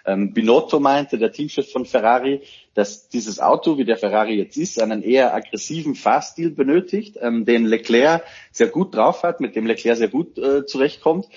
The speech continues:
und auf den sich Sainz einfach ein bisschen einstellen muss. Das heißt, Sainz hat wörtlich gesagt, ich muss das Fahren neu lernen. Und in diesem Prozess, sich da reinzuknien, was muss ich tun?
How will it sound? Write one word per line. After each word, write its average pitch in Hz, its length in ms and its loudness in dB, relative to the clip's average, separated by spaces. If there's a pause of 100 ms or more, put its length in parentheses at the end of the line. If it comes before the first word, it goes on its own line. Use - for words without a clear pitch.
(200)
und 113 140 2
auf 113 120 0
den 135 140 4
sich 131 180 -4
Sainz 127 300 0
einfach 139 220 0
ein 131 60 -2
bisschen 135 280 0
einstellen 107 480 -2
muss. 90 220 -8
Das - 140 -4
heißt, 120 240 0
Sainz 127 260 2
hat 101 160 -2
wörtlich 131 360 2
gesagt, 127 280 -2
ich 117 60 -12
muss 131 180 -8
das 110 140 -12
Fahren 110 300 2
neu 101 140 4
lernen. 98 400 0 (400)
Und 117 200 -6
in 165 160 0
diesem 143 280 -2
Prozess, 147 440 0
sich 117 120 -6
da 110 120 2
reinzuknien, 165 920 -2
was - 240 2
muss 143 180 -2
ich 131 140 -10
tun? 175 360 0